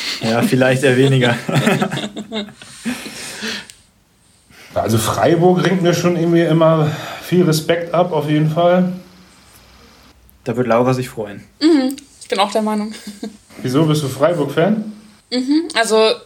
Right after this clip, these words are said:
Speaker 3: nicht so krasser Fan, aber ich finde, die machen richtig gute Arbeit. Also das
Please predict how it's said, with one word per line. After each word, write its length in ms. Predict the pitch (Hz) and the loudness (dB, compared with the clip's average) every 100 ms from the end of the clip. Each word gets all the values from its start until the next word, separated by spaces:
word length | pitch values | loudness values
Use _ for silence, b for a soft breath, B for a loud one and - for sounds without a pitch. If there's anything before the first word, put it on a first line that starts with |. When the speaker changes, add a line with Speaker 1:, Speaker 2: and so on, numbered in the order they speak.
| _ | _
Speaker 3:
nicht 200 | 214 226 | -8 -4
so 100 | 233 | -2
krasser 320 | 233 262 277 | 0 -2 0
Fan, 260 | 269 247 240 | 0 2 2
aber 300 | 208 208 202 | 2 2 2
ich 240 | 202 - - | 0 -8 -10
finde, 260 | 226 214 | -6 -4
die 380 | 190 196 196 202 | -2 -4 -4 -6
machen 220 | 208 208 202 | -6 -4 -4
richtig 360 | 202 202 - | -4 -6 -10
gute 180 | 214 - | -2 0
Arbeit. 400 | 185 190 185 190 B B B B B - - _ - - | 2 2 0 -4 B B B B B -20 -20 _ -20 -12
Also 160 | - | -6
das 80 | 196 | -4